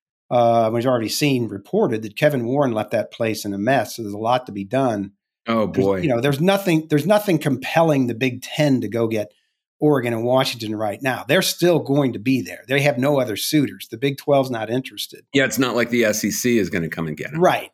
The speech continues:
Speaker 1: right.
Speaker 2: So
Speaker 1: So that,
Speaker 2: they're
Speaker 1: that
Speaker 2: gonna be, the, the longer it goes on, the more desperate they will be. The,
Speaker 1: That's
Speaker 2: their
Speaker 1: right.
Speaker 2: price might go down. They won't get a, uh, equal piece of the pie for
Speaker 1: Well,
Speaker 2: God
Speaker 1: they,
Speaker 2: knows how
Speaker 1: yeah,
Speaker 2: many
Speaker 1: they,
Speaker 2: years.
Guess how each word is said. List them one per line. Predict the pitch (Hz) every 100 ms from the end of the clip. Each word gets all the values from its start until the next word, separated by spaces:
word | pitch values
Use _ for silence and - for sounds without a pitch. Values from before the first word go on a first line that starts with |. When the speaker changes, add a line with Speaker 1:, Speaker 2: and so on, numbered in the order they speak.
| _
Speaker 1:
right. | 139 -
Speaker 2:
So | 95
Speaker 1:
So | 87 175 156 147 135 135 _
that, | 165 165 -
Speaker 2:
they're | 139
Speaker 1:
that |
Speaker 2:
gonna | 139 123
be, | 110 117 113 -
the, | 127 120
the | 123
longer | 143 160 135
it | 117
goes | 123 110
on, | 120 110
the | 104
more | 107
desperate | 92 120 107 - 101 90 98
they | 104
will | 95 95
be. | 98 98
The, | 87
Speaker 1:
That's | 78 110
Speaker 2:
their | 127
Speaker 1:
right. | 113
Speaker 2:
price | 110 107 107
might | 98 80
go | 98 92
down. | 95 92 92 90 - -
They | 117
won't | 113 107 107 - 95 - 85
get | 110 98 -
a, | 98 101 98 95
uh, | 92
equal | 117 110 104 -
piece | - 117 -
of |
the | 92
pie | - 95 92
for | 90 90
Speaker 1:
Well, | 85 78
Speaker 2:
God | -
Speaker 1:
they, | 143 156
Speaker 2:
knows | 180
how | 160
Speaker 1:
yeah, | -
Speaker 2:
many | -
Speaker 1:
they, | 143
Speaker 2:
years. | 147